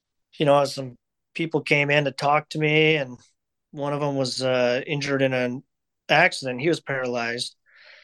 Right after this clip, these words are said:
And he kind of gave me a pep talk and said, "You know, look, you can be down and you can be a victim and you can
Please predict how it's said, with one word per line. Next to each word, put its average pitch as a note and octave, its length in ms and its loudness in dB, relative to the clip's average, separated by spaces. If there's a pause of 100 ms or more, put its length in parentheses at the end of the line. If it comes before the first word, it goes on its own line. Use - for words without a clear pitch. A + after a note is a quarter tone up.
(760)
And E3 100 0
he E3+ 60 2
kind D#3+ 180 2
of D3+ 80 0
gave D3+ 160 4
me D3 80 0
a C3+ 80 2
pep D#3 300 -2
talk C3 320 -6
and C3 80 -8
said, C3+ 280 -2
"You C#3 60 -8
know, C#3 220 0
look, C#3 320 2
you D#3 140 0
can D3 180 -2
be C#3+ 160 0
down C#3 480 4
and C3 140 -2
you D3 100 -2
can C3 260 -4
be C3+ 380 -2 (160)
a D3+ 100 -4
victim D3 520 4
and D3+ 200 0
you D3 120 0
can B2+ 320 -4